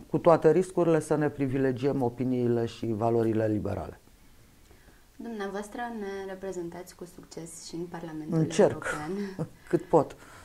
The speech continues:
Speaker 2: Care sunt, uh, prioritățile dumneavoastră
Speaker 1: Pe a-,
Speaker 2: pentru perioada
Speaker 1: pe acest,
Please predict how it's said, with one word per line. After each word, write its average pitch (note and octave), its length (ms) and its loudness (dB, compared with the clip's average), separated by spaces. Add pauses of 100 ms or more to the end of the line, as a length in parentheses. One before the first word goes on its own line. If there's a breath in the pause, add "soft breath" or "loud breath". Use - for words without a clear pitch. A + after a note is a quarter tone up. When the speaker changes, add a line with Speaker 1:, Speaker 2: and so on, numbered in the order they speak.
(200 loud breath)
Speaker 2:
Care F#4+ 200 -2 (120)
sunt, C#4 300 2
uh, A#3+ 260 -4
prioritățile G3+ 800 -6
dumneavoastră E3+ 640 -6
Speaker 1:
Pe - 20 6
a-, F3 100 10
Speaker 2:
pentru - 280 -4
perioada F3+ 720 -10
Speaker 1:
pe F#3+ 80 8
acest, F#3+ 460 6